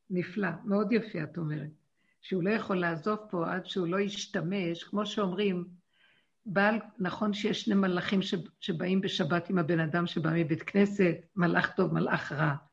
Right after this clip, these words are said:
ואחד, אה, מברך, ושהוא רואה שולחן ערוך, את מכירה את זה, נכון?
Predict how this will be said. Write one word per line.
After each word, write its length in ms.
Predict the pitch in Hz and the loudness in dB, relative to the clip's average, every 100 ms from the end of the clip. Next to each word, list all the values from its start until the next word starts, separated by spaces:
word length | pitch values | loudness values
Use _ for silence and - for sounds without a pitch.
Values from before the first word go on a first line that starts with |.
| - - - - - | -20 -20 -20 -20 -6
ואחד, 640 | 160 165 165 - 196 202 165 | 2 4 4 6 6 6 6
אה, 640 | 175 175 175 170 170 170 175 | 6 6 6 6 6 6 6
מברך, 720 | 175 165 170 170 254 208 - | 4 6 6 6 6 6 4
ושהוא 420 | 160 151 160 170 202 | 0 2 4 4 6
רואה 240 | 180 196 | 6 6
שולחן 480 | 196 165 - 170 156 | 4 0 0 2 4
ערוך, 440 | 160 226 277 - | 6 6 4 0
את 60 | 202 190 | 0 0
מכירה 320 | 202 214 220 | 4 6 6
את 80 | 165 | 6
זה, 80 | |
נכון? 340 | 156 156 180 | 0 0 -2